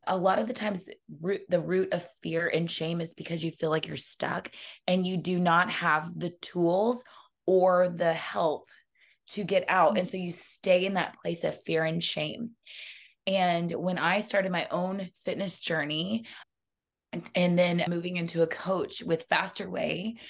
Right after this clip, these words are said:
Speaker 1: I realized that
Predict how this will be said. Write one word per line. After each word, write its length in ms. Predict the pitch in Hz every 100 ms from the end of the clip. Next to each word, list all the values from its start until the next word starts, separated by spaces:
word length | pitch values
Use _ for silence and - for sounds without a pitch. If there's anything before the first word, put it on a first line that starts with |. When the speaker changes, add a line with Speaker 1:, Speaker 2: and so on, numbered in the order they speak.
| - - -
Speaker 1:
I 400 | - 165 170 202
realized 840 | 233 202 226 269 208 165 185 185 -
that 520 | 175 180 170 156 -